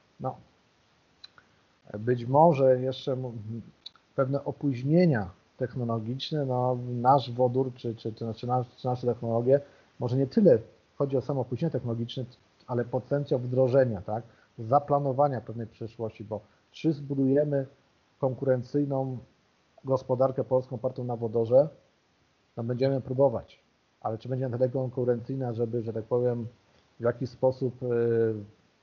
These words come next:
mm, zagrozić niemieckiej gospodarce, tak, czy przewagą, pe-, przewagą,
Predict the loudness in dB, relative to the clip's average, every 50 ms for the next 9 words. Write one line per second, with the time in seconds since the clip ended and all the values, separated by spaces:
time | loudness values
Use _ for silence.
0 | _ -14 -10 -10 -8 -8 -6 -6 -6 -6 -6 -4 0 0 2 2 4 4 2 4
1 | 2 0 -2 -2 -2 -2 -2 -4 -4 -6 -4 -4 -4 -4 -4 -4 0 2 2 0
2 | 0 -2 -4 -4 -4 -4 -4 -6 -10 -10 -4 -2 0 2 2 2 2 2 0 -2
3 | -4 -8 -14 _ _ _ _ _ _ _ _ -6 -6 -6 -8 -12 -16 _ _ -10
4 | -6 -2 0 2 2 2 0 -2 -2 -4 -4